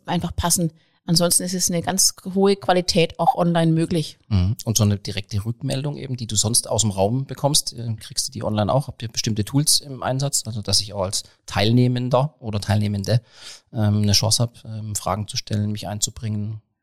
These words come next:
Speaker 2: in Dialog zu kommen einfach?
Speaker 1: Ja, also wer uns kennt, weiß, dass wir, dass wir nichts machen, wo der andere schweigen muss und wir
Speaker 2: Mhm.
Speaker 1: reden. Das ist langweilig auf Dauer für
Speaker 2: Ja.
Speaker 1: jeden Beteiligten. Wir wollen ja wissen, was den Menschen bewegt, was die Menschen, die in diesem Raum, in dem Online-Raum sind, bewegt.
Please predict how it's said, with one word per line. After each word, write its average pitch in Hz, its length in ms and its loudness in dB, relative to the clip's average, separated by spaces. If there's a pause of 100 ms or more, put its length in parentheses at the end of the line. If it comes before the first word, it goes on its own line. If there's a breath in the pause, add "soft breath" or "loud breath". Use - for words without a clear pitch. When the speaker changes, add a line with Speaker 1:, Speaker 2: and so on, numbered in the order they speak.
Speaker 2:
in 104 160 0
Dialog 98 400 0
zu - 80 -2
kommen 135 300 -2
einfach? 135 240 -12 (280)
Speaker 1:
Ja, 190 180 0
also 185 180 0
wer 196 160 6
uns 202 220 4
kennt, 202 280 0
weiß, 170 280 4
dass - 240 -4
wir, 190 320 2
dass - 240 -6
wir 196 240 2
nichts 220 240 -2
machen, 185 340 -4
wo 185 60 -2
der 170 160 4
andere 185 220 2
schweigen 190 440 4
muss 247 220 4
und 196 140 0
wir 110 160 10
Speaker 2:
Mhm. 156 40 10
Speaker 1:
reden. 233 340 6
Das - 200 -6
ist - 180 0
langweilig 226 480 2
auf - 140 -4
Dauer 202 320 2 (160)
für 196 140 2
Speaker 2:
Ja. 208 120 8
Speaker 1:
jeden 233 280 4
Beteiligten. 196 560 -2 (400 loud breath)
Wir 190 120 6
wollen 190 160 6
ja 185 80 4
wissen, 202 220 2
was 180 100 -4
den 175 140 2
Menschen 175 300 0
bewegt, 170 420 2
was 185 140 0
die 202 120 -2
Menschen, 196 240 0
die 190 160 -12
in 208 120 -4
diesem 202 220 0
Raum, 165 220 4
in 196 60 0
dem - 140 -8
Online-Raum 180 460 -2
sind, 180 180 -2
bewegt. 175 340 -4